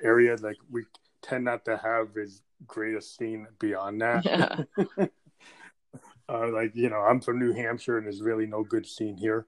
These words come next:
Speaker 1: So I gotta go to Boston and New York
Speaker 2: Philly has a good
Speaker 1: to, to
Speaker 2: scene
Speaker 1: do it.
Speaker 2: in, in, like, P-, uh, Pittsburgh.
Speaker 1: Yeah, yeah, if you go there. But, like, if you, you get to, like,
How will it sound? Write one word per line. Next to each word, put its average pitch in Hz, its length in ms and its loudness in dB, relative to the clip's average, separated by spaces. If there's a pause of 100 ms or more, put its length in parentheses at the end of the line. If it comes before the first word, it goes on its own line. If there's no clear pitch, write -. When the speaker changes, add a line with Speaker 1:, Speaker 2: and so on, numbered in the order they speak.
(140)
Speaker 1:
So - 180 -2
I 107 120 2
gotta 104 240 0
go 104 120 -4
to 104 60 -2
Boston 104 480 0
and 107 100 -8
New 104 80 -10
York 202 140 -4
Speaker 2:
Philly 220 340 10
has 202 180 4
a - 20 -6
good - 140 -16 (140)
Speaker 1:
to, - 60 -8
to - 60 -2
Speaker 2:
scene 160 360 2
Speaker 1:
do 160 80 0
it. 156 60 0
Speaker 2:
in, 151 200 0
in, 156 120 0
like, 123 380 0 (220)
P-, 175 200 -6
uh, 131 340 4 (200)
Pittsburgh. 147 680 2 (1600)
Speaker 1:
Yeah, 139 180 10
yeah, 127 280 4
if 104 120 -8
you 147 80 0
go 127 180 0
there. 107 360 -4
But, 110 180 -6
like, 107 200 -8
if 113 140 -10
you, 120 180 -10
you 131 140 -6
get 139 220 2
to, 135 100 -2
like, 117 240 -4